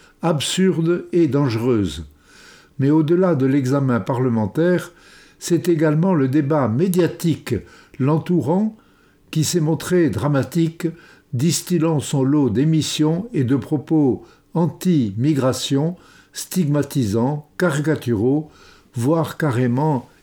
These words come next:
haineux. Alors que le projet de loi arrivera à l'Assemblée nationale d'ici quelques semaines, la cimad continuera de se mobiliser contre ce texte,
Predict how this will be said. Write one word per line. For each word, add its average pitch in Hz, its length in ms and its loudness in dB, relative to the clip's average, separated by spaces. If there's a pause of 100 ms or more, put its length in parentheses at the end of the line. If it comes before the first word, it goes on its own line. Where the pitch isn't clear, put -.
(200)
haineux. 127 400 2 (1800)
Alors 131 480 0
que 135 100 0
le 120 200 4
projet 127 380 0
de 107 100 -2
loi 127 320 2
arrivera 120 640 0
à 147 180 -4
l'Assemblée 127 460 0
nationale 123 560 0
d'ici 113 380 -2
quelques 107 360 -2
semaines, 165 600 0 (680)
la 156 120 2
cimad 151 640 0
continuera 175 720 0
de 123 140 -2
se - 160 -4
mobiliser 147 720 0
contre 185 440 -4
ce - 160 -4
texte, 147 540 -4